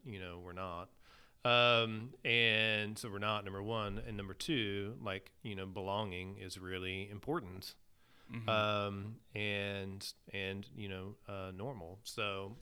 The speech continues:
Speaker 1: uh,
Speaker 2: Mm-hmm.
Speaker 1: historically speaking and spiritually speaking. So I think that that's, you know, it, it, it just highlights, you know, continued dilemmas.
Speaker 2: Mm-hmm.
Speaker 1: And that, you know, again, maybe the,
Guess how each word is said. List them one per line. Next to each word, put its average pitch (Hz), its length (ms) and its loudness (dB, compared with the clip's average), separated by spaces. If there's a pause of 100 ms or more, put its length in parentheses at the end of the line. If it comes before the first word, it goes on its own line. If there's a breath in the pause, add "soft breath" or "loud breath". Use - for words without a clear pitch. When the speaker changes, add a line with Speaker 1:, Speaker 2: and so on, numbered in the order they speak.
Speaker 1:
uh, 110 60 -4
Speaker 2:
Mm-hmm. 98 140 -2
Speaker 1:
historically 92 580 -6
speaking 101 460 -4
and 90 100 -8
spiritually 107 420 -4
speaking. 92 520 -10 (360 loud breath)
So 156 200 6
I 151 80 8
think 160 160 2
that 123 100 -4
that's, 143 320 4
you 139 100 4
know, 110 120 6
it, 110 260 -4
it, 123 320 -4
it 120 260 -4
just 123 180 -2
highlights, 107 640 2
you 113 120 -6
know, 101 140 -2
continued 98 640 -4 (140)
dilemmas. 95 680 -6 (160)
Speaker 2:
Mm-hmm. 107 220 -6
Speaker 1:
And 98 160 -2
that, 98 220 -2 (180)
you 107 80 -6
know, 92 160 -4
again, 95 380 -2 (320 loud breath)
maybe 107 200 0
the, 98 240 -2